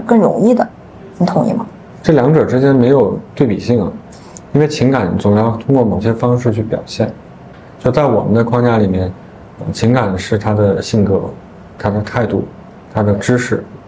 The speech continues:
Speaker 2: 他的记忆，但他的表现方式，就所谓的 sense，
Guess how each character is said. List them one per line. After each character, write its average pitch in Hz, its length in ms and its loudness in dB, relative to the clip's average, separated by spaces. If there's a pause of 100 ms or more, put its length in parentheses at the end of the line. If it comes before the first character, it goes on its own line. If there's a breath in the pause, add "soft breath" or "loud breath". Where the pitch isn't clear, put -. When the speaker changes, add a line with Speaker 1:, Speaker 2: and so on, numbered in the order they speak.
(300)
Speaker 2:
他 104 120 0
的 110 100 0
记 110 200 0
忆， 95 200 -2 (280)
但 139 80 4
他 156 100 4
的 170 40 4
表 170 180 0
现 131 220 0
方 131 240 2
式， 117 260 -2 (380)
就 117 100 0
所 104 180 0
谓 104 60 2
的 110 80 4
sense， 107 420 -2